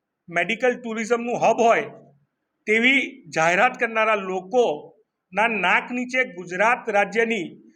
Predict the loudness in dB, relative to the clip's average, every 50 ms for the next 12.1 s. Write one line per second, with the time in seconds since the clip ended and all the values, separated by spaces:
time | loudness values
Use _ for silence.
0 | _ _ _ _ _ -2 2 4 4 6 4 4 2 2 2 4 4 6 6 4
1 | 4 2 0 0 0 0 0 -2 -4 0 2 2 4 4 2 2 2 2 2 2
2 | 0 -2 -6 -16 -20 -18 _ -4 0 2 2 2 2 2 0 2 4 2 2 2
3 | 4 2 2 0 0 -2 -4 0 0 0 0 -2 -6 -10 -4 -2 0 2 2 0
4 | 0 -4 -6 -6 -6 -6 -4 -2 -2 -2 -2 -2 -6 -14 -18 -20 _ _ _ _
5 | _ -20 -20 _ _ _ _ _ _ _ _ _ _ -10 -6 -2 2 6 6 6
6 | 6 4 4 2 2 2 2 0 0 2 2 2 0 0 -4 -12 -20 _ _ _
7 | _ _ _ _ _ _ _ _ _ _ _ _ _ _ _ _ _ _ _ _
8 | _ 0 2 2 2 2 2 0 0 2 0 0 0 0 2 2 0 0 0 2
9 | 2 2 2 2 0 -2 -2 -2 0 0 0 0 0 -2 -6 -20 _ _ _ _
10 | _ _ _ _ _ _ _ _ _ _ 0 2 2 2 2 0 0 0 2 2
11 | 2 0 -2 -4 0 2 2 2 2 0 -2 -6 -10 -16 -18 -20 -20 _ _ _
12 | _